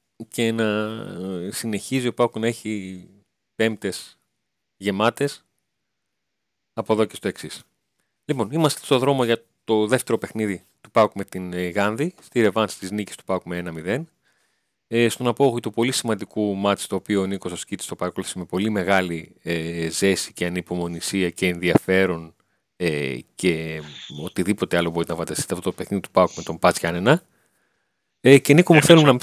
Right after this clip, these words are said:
Speaker 2: παοκ με τον Πας Γιάννενα.
Speaker 1: Ναι, ναι, ναι, πρέπει να μιλήσουμε, να αναλύσουμε λοιπόν αυτό το μάτς με τον Πας Γιάννενα, που ήταν πάρα πολύ σημαντικό. Επιτέλους ο παοκ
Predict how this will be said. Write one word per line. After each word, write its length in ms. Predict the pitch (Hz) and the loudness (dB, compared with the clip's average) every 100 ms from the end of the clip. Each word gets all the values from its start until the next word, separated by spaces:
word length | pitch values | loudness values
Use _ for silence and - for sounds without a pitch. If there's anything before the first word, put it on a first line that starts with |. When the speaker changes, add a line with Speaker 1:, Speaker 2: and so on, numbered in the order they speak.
| 110 | 2
Speaker 2:
παοκ 200 | 117 107 | 0 -4
με 100 | 104 | -8
τον 100 | 98 | -2
Πας 200 | 110 104 | -2 0
Γιάννενα. 560 | 101 98 117 104 85 | 0 0 -2 -6 -6
Speaker 1:
Ναι, 140 | - 117 | 6 6
ναι, 80 | 98 | 8
ναι, 100 | 98 | 6
πρέπει 160 | 131 | 8
να 60 | 127 | 8
μιλήσουμε, 420 | 113 135 143 147 | 8 6 4 2
να 140 | 131 123 | 6 8
αναλύσουμε 400 | 117 123 - 104 | 8 6 2 2
λοιπόν 180 | 101 | 2
αυτό 140 | 120 117 | 2 2
το 120 | 107 | 4
μάτς 200 | 107 107 | 4 4
με 60 | 95 | 2
τον 320 | 90 92 87 | -8 -8 4
Πας 200 | 110 95 | 6 8
Γιάννενα, 360 | 98 135 131 117 | 6 2 2 -2
που 400 | - 104 101 101 | -4 -6 -6 -8
ήταν 200 | 101 92 | -4 0
πάρα 200 | 104 98 | 4 4
πολύ 180 | 90 90 | 2 -2
σημαντικό. 440 | 92 85 76 139 | -4 -8 2 6
Επιτέλους 480 | 135 - - 113 - | 4 4 4 4 2
ο 60 | - | 2
παοκ 280 | 107 95 | 4 4